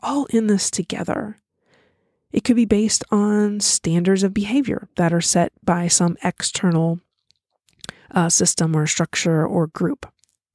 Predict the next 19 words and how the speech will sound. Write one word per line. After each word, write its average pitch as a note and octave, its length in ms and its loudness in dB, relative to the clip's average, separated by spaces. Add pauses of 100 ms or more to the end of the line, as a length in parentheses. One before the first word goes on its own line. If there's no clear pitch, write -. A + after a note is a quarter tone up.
(880)
It A3+ 120 0
could B3+ 180 0
be B3 460 4 (640)
based A#3+ 400 0
on G#3 380 2
furthering G#3+ 800 0
an F#3+ 120 2
emotional F3+ 460 2
connection E3 800 -4
in F3 120 0
relationships E3 920 -2
or F3 360 2
meeting A3+ 540 2
the A3+ 200 0
emotional F#3 580 2
needs E3+ 420 -2
of F#3 140 -4
other E3 200 -4
people. - 560 -10